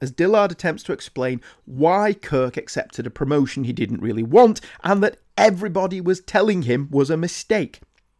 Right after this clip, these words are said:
The main plot, in comparison, wasn't as interesting. I guess my point is that with so much time unexplored, two potential five-year missions,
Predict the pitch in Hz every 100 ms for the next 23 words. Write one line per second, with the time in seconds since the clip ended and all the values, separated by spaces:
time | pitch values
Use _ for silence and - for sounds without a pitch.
0 | _ _ _ - - - _ - 359 339
1 | 185 139 - - - - - 120 - -
2 | - 127 90 143 135 117 107 110 110 101
3 | 120 127 - 110 - - - - _ _
4 | _ - 214 339 - 170 214 196 170 -
5 | - - - 147 - - 269 294 226 190
6 | - - 170 170 156 175 151 - - 214
7 | 214 143 120 147 _ - - 330 320 262
8 | 123 - _ _ _ - 190 - - 220
9 | 214 - 147 - - _ _ 220 208 175
10 | 135 175 185 151 190 - 170